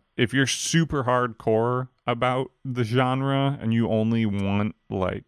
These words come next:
the best of the best, yeah, this isn't, this isn't gonna do it for you. If you're the type, kinda like myself, where, you know, I got into C S I <laughs> for a real long stretch, like, you give me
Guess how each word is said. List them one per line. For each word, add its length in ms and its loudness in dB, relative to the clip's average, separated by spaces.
the 80 -16
best 580 -4
of 200 -2
the 180 2
best, 540 0
yeah, 180 -2
this 220 -2
isn't, 340 -6
this 220 2
isn't 380 -2
gonna 180 -2
do 160 2
it 80 2
for 240 0
you. 160 -2
If 200 -2
you're 120 0
the 60 -2
type, 360 0
kinda 200 0
like 200 0
myself, 540 0
where, 480 0
you 140 0
know, 260 0
I 120 0
got 240 2
into 240 2
C 260 0
S 180 0
I 300 2
<laughs> 20 -2
for 200 -4
a 160 2
real 240 0
long 300 0
stretch, 680 -4
like, 220 2
you 200 0
give 420 0
me 500 0